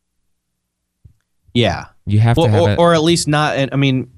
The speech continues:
Speaker 2: mobile
Speaker 1: like that,
Speaker 2: a-,
Speaker 1: I'm
Speaker 2: mobile app only.
Speaker 1: Right. Yeah.
Speaker 2: Yeah. I get that.
Speaker 1: Primarily mobile only.
Speaker 2: Yeah. Well, the thing
Speaker 1: Yes.
Speaker 2: is, is I, I would s-, personally, I, well, for me, Twitter is still primarily mobile only.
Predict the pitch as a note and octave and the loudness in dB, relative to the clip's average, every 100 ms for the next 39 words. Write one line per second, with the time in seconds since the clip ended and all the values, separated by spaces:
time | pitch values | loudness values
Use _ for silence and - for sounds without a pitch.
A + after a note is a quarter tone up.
0 | - E3+ G3 F#3+ D#3+ C3+ C#3+ C#3+ D3+ F#3 | -4 0 0 0 0 0 0 0 2 0
1 | F#3 F3+ B2+ C3+ - - A#2 G#2 F2+ F2 | 0 -4 -4 -4 -4 -4 -2 -2 -4 -8
2 | F#2+ _ _ - A2+ F#2 - _ - F#2 | -14 _ _ -4 -2 -2 -6 _ -8 -6
3 | E2 - - F2 D#2 F2 _ _ - F#3+ | -8 -14 -6 -4 -2 -4 _ _ -6 -4
4 | G3 - F2+ E2+ _ _ _ _ C#3+ D3 | -2 -2 -2 -4 _ _ _ _ -2 0
5 | D#3 D3+ B2 A2 F#2+ F2+ D2 F#2 F2+ G2 | 2 2 2 0 -2 -6 -10 -16 -8 -6
6 | F#2 G2 _ _ - A3 A3 A#3 F#3+ G3 | -6 -8 _ _ -4 -2 -2 -2 0 0
7 | D#3+ C3 - C#3+ - - C#3 E3+ F3 C#3 | 0 -2 -2 -6 -6 -6 -2 0 0 -2
8 | - - - - - D3 F3 - A3 A3+ | -6 -8 -10 -6 -2 -2 -2 -4 -6 -6
9 | - - - - _ - A#2+ C#3+ D3+ D#3+ | -8 -12 -20 -20 _ -18 -10 -6 -2 -2
10 | D#3+ D#3+ - D#3 E3 E3+ D#3 A3 B3+ C#3+ | 0 -2 -2 -4 -4 -2 -2 -2 0 2
11 | A#2 A2+ _ _ _ _ _ _ - - | 2 0 _ _ _ _ _ _ -8 -2
12 | D3+ B2+ A2 - C3 B2 G#2+ - - C3+ | 0 2 0 -2 -2 -2 -2 -6 -6 -2
13 | B2 A#2 A2 A2+ B2 A#2+ A2+ A2 G2+ G2 | 0 0 2 2 2 2 2 0 0 -2
14 | F#2 - G2 F2+ F2 | -2 -2 -2 -2 -4